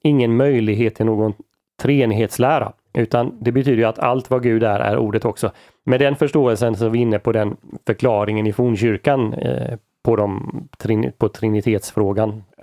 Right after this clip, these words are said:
nämligen att, att, att Gud är en person, men han har uppenbarat sig under olika gestalter. Det finns ingen personåtskillnad. Man kan inte tala om, om ett väsen och tre personer.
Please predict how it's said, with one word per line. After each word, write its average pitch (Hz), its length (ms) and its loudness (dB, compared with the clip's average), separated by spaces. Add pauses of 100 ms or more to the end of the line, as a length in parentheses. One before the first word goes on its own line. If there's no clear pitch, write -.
(120)
nämligen 107 560 0
att, 107 320 -4
att, - 320 -6 (600)
att 113 180 -2
Gud 139 400 0
är 120 340 -2
en 107 260 -2
person, 151 500 0
men 117 220 -2
han 113 140 0
har 107 80 0
uppenbarat 104 600 -2
sig 110 280 -2
under 107 300 0
olika 101 560 -2
gestalter. 104 640 -2
Det 117 100 0
finns 113 300 -2
ingen 107 240 -2
personåtskillnad. 123 840 0
Man 117 100 -2
kan 117 140 -2
inte 107 180 -2
tala 101 340 0
om, 101 220 -4 (360)
om 101 240 -2 (240)
ett 180 300 -4
väsen 101 580 -2
och - 160 -8
tre 104 260 -2
personer. 110 600 -2